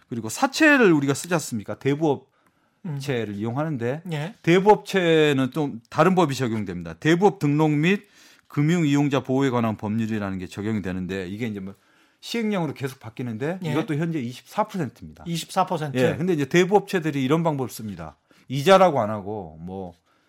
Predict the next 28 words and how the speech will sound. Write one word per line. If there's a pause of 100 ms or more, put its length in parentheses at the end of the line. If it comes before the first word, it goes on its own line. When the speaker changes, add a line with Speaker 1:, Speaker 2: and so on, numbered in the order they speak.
(240)
Speaker 1:
상담료,
뭐
수수료,
뭐
이런
Speaker 2:
아.
Speaker 1:
명목을
하는데
Speaker 2:
예. (460)
Speaker 1:
이것도
다
이자로
포함되도록
법에
나와
있기
때문에
Speaker 2:
음. (460)
Speaker 1:
이십,
Speaker 2:
절대
응하면
안
되겠습니다.
Speaker 1:
응하면
안
됩니다. (240)
Speaker 2:
예.
Speaker 1:
예.